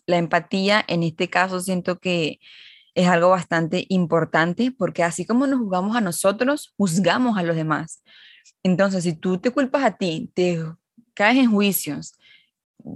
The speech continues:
te andas limitando, andas con el miedo y todo, tú eso lo vas a transmitir a los demás. O vas a ver, "Ah, bueno, como aquel se equivocó", le vas a empezar a decir, "Te equivocaste, ¿cómo te vas a equivocar? ¿Y cómo hiciste esto? ¿Cómo hiciste aquello? No puedes hacer eso". Y a lo mejor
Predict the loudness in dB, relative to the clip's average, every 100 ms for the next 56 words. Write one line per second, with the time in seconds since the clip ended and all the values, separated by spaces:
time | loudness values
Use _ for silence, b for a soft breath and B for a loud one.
0 | 0 4 4 4 4 6 4 4 4 4
1 | 2 2 0 -4 0 2 4 4 4 2
2 | 2 4 4 4 2 2 2 2 2 4
3 | 4 2 0 -2 0 0 0 2 2 2
4 | 0 0 2 4 2 2 2 2 0 0
5 | 0 0 -2 -4 -6 -2 -2 -2 0 2
6 | 2 2 2 2 -2 _ -2 2 4 4
7 | 0 2 4 2 2 0 -2 -2 -2 0
8 | 0 2 2 2 -4 -6 -2 0 2 2
9 | 2 2 2 4 2 2 -2 -2 -2 -4
10 | -4 2 2 2 -2 -4 -2 0 -2 -2
11 | 0 2 2 0 2 2 2 0 0 0
12 | 0 -4 -4 -4 -2 -2